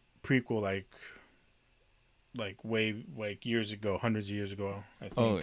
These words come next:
Speaker 2: and it's on Netflix?
Speaker 1: It's Hulu.
Speaker 2: Hulu.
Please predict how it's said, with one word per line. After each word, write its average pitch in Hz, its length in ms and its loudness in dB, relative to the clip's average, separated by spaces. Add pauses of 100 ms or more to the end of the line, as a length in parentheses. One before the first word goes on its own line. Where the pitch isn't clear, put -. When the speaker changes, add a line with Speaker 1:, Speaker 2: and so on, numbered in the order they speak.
Speaker 2:
and 104 120 6
it's 101 140 2
on 95 140 6 (260)
Netflix? 104 580 2 (500)
Speaker 1:
It's - 100 -12
Hulu. 127 320 12
Speaker 2:
Hulu. 120 340 12